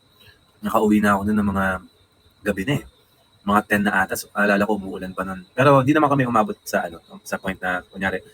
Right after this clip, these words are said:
may day two ng recording. Parang tinapos talaga namin dun mismo. And nakakatuwa kasi sila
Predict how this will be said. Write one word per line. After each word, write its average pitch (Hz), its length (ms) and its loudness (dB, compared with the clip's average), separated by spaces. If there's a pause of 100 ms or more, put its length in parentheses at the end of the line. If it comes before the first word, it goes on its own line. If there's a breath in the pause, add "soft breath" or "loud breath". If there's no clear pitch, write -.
(260 loud breath)
may 101 80 0
day 95 240 -2
two 98 80 -12
ng 92 120 -6
recording. 87 440 -6 (240)
Parang 95 320 -2
tinapos - 400 -2
talaga 95 240 -10
namin 92 240 -8
dun 90 160 -14
mismo. - 400 -16 (560)
And 90 320 -10 (480 soft breath)
nakakatuwa 95 480 -2
kasi 90 320 -10 (400)
sila 92 320 -4